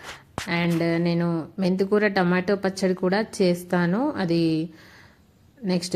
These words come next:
వీడియోస్లో ఉంటుంది, నా వీడియోస్లో. అది కూడా చూసి ట్రై చేయండి,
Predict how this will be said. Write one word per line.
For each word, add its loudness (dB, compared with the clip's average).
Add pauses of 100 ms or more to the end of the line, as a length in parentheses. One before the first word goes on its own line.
(100)
వీడియోస్లో 2 (220)
ఉంటుంది, 2 (160)
నా 2 (260)
వీడియోస్లో. -2 (600)
అది 0
కూడా 0 (100)
చూసి 0 (100)
ట్రై 2 (100)
చేయండి, 2